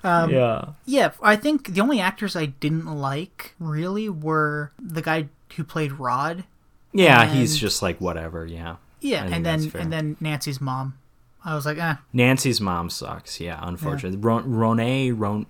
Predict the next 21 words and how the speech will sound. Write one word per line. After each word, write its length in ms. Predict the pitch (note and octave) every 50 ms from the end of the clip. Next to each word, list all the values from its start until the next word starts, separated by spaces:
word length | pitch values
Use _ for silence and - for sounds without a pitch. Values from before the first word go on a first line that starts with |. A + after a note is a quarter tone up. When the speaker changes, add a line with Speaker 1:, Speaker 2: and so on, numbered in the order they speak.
| -
Speaker 2:
Ronnie 680 | A2+ A2 G#2+ G2+ G#2 A2 A#2 A2+ A2 A2 A2 G#2+ F#2+ F#2 - - _ _
Blackley, 640 | - A2 G2 F#2+ F#2+ G#2+ A#2+ - - - E3 F3 E3+
Blakely, 680 | C#3+ - - G2 G2+ G2+ A2+ - - - D3+ D3+ D3+
whatever 380 | D3 B2+ G#2+ A2 A2 A2+ A2+
her 120 | A2 A#2 A2+
name 240 | A2+ A2 A2 A2 A2
is. 120 | A2+ A2
She's 220 | - - E3+ F3 F3
not, 200 | G#3 A#3+ B3 -
like, 160 | D#3 D3 B2+
a 160 | A2+ G#2 F#2+ F2 - -
complete 360 | - - A2+ - C3 B2 G#2+
nobody. 340 | F#2+ F#2 F2+ G2 F#2 G2 F2+
She 160 | F2 - -
was, 140 | D3 D#3 -
like, 120 | C#3+ G#2+
a 80 | G2+ F#2
character 360 | E2+ - F#2 E2 E2 - E2+
actress. 320 | E2+ E2+ E2+ - - F#2 -
She 160 | - - B2+
did 300 | A#2+ - F#2 F2+ F2